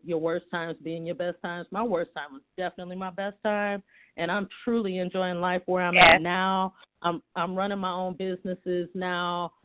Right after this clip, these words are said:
Speaker 1: I'm working for myself. Um, I'm in a position to be at home for my family as well as, you know, contribute to our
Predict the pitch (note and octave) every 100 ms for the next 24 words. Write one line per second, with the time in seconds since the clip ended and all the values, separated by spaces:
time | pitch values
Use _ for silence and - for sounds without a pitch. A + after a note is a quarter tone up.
0 | _ - E3+ D#3+ F#3 G3 F#3 G3 F3 D3+
1 | C#3 _ G3+ F#3+ F#3+ F#3 F#3 _ _ _
2 | _ E3 D3+ D#3+ E3 E3+ E3 F#3+ D3+ F#3
3 | - E3+ - F#3 F3+ E3+ G3 F#3 F3+ F3+
4 | E3+ C#3 _ F#3+ F#3 F#3 F#3 D3+ C#3+ D3+
5 | F#3 F#3 - F3+ E3+ E3+ - _ _ -
6 | F#3+ E3 - E3+ - F#3 G3 - G3+ F#3
7 | F3 E3+ F3